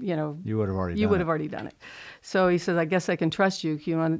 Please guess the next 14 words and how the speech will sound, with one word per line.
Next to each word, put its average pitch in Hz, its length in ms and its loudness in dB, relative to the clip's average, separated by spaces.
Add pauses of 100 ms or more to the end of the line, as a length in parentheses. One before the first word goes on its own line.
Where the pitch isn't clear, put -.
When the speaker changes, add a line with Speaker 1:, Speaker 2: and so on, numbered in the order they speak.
Speaker 1:
just, - 420 -4
you 185 140 -2
know, 151 160 0
watch 151 360 -2
the 170 100 -6
house 165 260 0
for 160 180 -6
me?" 151 300 0
And 143 220 -4 (260)
Speaker 2:
Chill. 101 260 -6 (180)
Speaker 1:
uh, 156 300 0 (120)
yeah, 196 260 2
so, - 400 -10 (1000)
um, 151 520 4